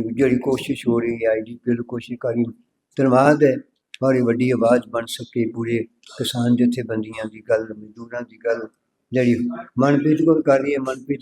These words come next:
ਕੌਰ ਜੀ, ਗੁਰੂ ਕਰੇ ਕਿਤੇ ਕਿਸਾਨ ਤੇ ਮਜ਼ਦੂਰ ਸੱਚੀ ਮੁੱਚੀ ਇਕੱਠੇ ਹੋਣ, ਪਰ ਇਹ ਵੀ ਬੜਾ ਖਤਰਨਾਕ ਖੇਡ ਹੈ।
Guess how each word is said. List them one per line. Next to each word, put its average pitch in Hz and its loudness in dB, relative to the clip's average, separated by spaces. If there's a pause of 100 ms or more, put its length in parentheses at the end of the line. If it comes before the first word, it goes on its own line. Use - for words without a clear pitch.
ਕੌਰ 135 0
ਜੀ, 139 -4 (1300)
ਗੁਰੂ 165 8
ਕਰੇ 143 6
ਕਿਤੇ 139 2
ਕਿਸਾਨ 131 0
ਤੇ 135 0
ਮਜ਼ਦੂਰ 127 -2 (440)
ਸੱਚੀ 208 6
ਮੁੱਚੀ 160 6
ਇਕੱਠੇ 135 2
ਹੋਣ, 120 2 (300)
ਪਰ 139 6
ਇਹ 131 6
ਵੀ 127 4 (880)
ਬੜਾ 143 6
ਖਤਰਨਾਕ 131 2
ਖੇਡ 123 2
ਹੈ। 107 0